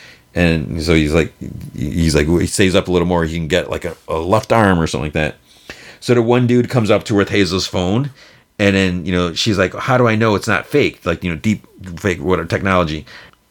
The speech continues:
She says, she, you know, she watches, she's like, "I'm too high to go." The video says that if she does, uh, Hazel says she'll wire a hundred thousand dollars into her account.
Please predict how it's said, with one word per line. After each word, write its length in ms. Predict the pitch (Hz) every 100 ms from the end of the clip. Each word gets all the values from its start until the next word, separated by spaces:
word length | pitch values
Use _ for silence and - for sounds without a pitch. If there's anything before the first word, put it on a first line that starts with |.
| _
She 320 | - - 107 98
says, 280 | - 95
she, 140 | 90 101
you 340 | - 92 90
know, 60 | 87
she 120 | -
watches, 360 | 85 85 - 82
she's 60 |
like, 120 | 85
"I'm 180 | 95 110
too 160 | 120 113
high 200 | 110 110
to 60 |
go." 320 | 90 90 78 - - - -
The 180 | 85
video 600 | 90 104 104 98 95 90
says 300 | - 101 92
that 220 | 92 90 -
if 120 | 95
she 140 | - 92
does, 580 | 120 147 104 101 - - _ _ _ -
uh, 220 | 90 90
Hazel 320 | 76 101 92
says 180 | 92 95
she'll 220 | - 95
wire 560 | 85 87 90 87 82 -
a 60 | 87
hundred 320 | 98 92 87
thousand 320 | 92 90 85
dollars 360 | 85 82 82 78
into 200 | 80 87
her 60 | 73
account. 300 | - 71